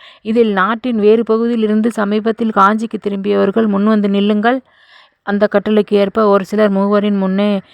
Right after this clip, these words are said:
வந்து பணிவுடன் நின்றனர். "நீங்கள் அனைவரும் அவரவர் திரட்டிய செய்திகளை அரசுக்கு தெரியப்படுத்தி இருப்பீர்கள். இருப்பினும் மீண்டும் ஒரு முறை அவற்றை இங்கே எடுத்துக் கூறுவதில் எந்த தடையும் இல்லையே?"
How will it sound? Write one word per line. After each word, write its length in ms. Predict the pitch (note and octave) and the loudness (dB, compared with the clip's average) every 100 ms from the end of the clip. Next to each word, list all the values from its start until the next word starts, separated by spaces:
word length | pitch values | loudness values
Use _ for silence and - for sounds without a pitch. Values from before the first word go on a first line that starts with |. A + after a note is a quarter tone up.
| _ - | _ -8
வந்து 240 | G3 G#3+ | -2 -2
பணிவுடன் 440 | G#3+ F#3+ G3 G3 F#3+ | 0 -2 -2 -4 -4
நின்றனர். 480 | F3 E3 E3 D#3+ - | -6 -4 -4 -4 -6
"நீங்கள் 340 | G3 G#3+ A#3 G#3 | -4 0 0 0
அனைவரும் 480 | F#3 A3 A#3+ A#3 | 0 -2 -2 -2
அவரவர் 500 | G3+ F#3 G#3+ A3+ A3 | -2 0 0 0 -4
திரட்டிய 380 | - G#3 G#3+ A3+ | -4 -6 -2 -2
செய்திகளை 680 | G3 G3 G#3 G#3 G#3 A3+ G3 - - - | 0 0 -2 0 -2 0 -2 -6 -20 -10
அரசுக்கு 480 | F3 G#3+ G#3+ A3+ G3 | -4 -4 -4 -8 -6
தெரியப்படுத்தி 560 | G3 G3+ A3+ G3+ F#3 G3+ | -6 -4 -2 -4 -2 -2
இருப்பீர்கள். 480 | F#3 - E3+ E3 E3 | -4 -2 -4 0 -2
இருப்பினும் 640 | - G#3 A#3 A3+ F#3+ G3+ B3+ - - - | 0 -2 0 -2 -2 -2 -4 -8 -20 -14
மீண்டும் 540 | F#3+ G#3+ C4 B3+ A#3+ - | -2 2 2 2 0 -2
ஒரு 220 | G#3+ G3 | 0 2
முறை 260 | G3+ A3 - | 2 0 0
அவற்றை 380 | G3+ G3 G#3 G3+ | 2 0 0 -2
இங்கே 280 | G3+ A3 G3+ | 0 2 2
எடுத்துக் 320 | G3 A#3 A3 | 0 -4 -2
கூறுவதில் 420 | G#3+ G#3 G#3 A3 | 2 2 2 0
எந்த 220 | F#3+ G3 | 0 -2
தடையும் 420 | G3+ G3 G#3 G3+ | -4 -2 -2 -2
இல்லையே?" 400 | F3+ F3+ E3+ D#3+ | -4 -4 -4 -6